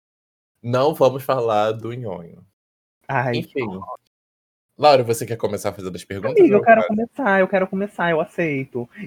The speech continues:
Speaker 2: E
Speaker 1: Tá
Speaker 2: essa
Speaker 1: bom.
Speaker 2: pergunta, o verso fechando, tem duas perguntas sobre a mesma pessoa,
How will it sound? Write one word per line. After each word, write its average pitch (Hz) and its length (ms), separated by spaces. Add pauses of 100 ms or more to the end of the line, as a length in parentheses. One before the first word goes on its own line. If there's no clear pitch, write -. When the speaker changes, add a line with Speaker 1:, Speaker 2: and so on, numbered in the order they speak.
(100)
Speaker 2:
E 220 240
Speaker 1:
Tá 330 80
Speaker 2:
essa 311 100
Speaker 1:
bom. - 120
Speaker 2:
pergunta, 160 680
o 196 100
verso 190 240
fechando, 127 560
tem 151 160
duas 190 240
perguntas 185 360
sobre 170 180
a - 20
mesma 160 240
pessoa, 165 600